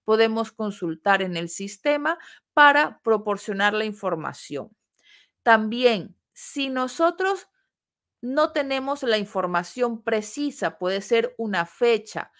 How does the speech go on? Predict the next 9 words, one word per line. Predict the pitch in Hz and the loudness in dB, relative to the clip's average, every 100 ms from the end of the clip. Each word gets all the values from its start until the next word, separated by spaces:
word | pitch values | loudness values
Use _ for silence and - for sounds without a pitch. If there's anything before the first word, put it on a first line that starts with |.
| _ - _ _ | _ -20 _ _
puede | 240 233 240 | 6 8 6
ser | 240 - 233 240 - _ _ _ | 4 2 2 2 -4 _ _ _
el, | 202 208 202 190 190 185 | -2 0 2 0 -2 -2
el | - 214 | 0 2
estado | 208 - 226 233 247 - - | 0 2 4 6 4 0 -4
de | 190 208 | -2 -2
un | 214 208 | -4 -6
trámite | 233 254 240 190 - - - _ | 0 2 2 -2 -8 -10 -10 _
y | 214 226 214 - | -10 -8 -10 -16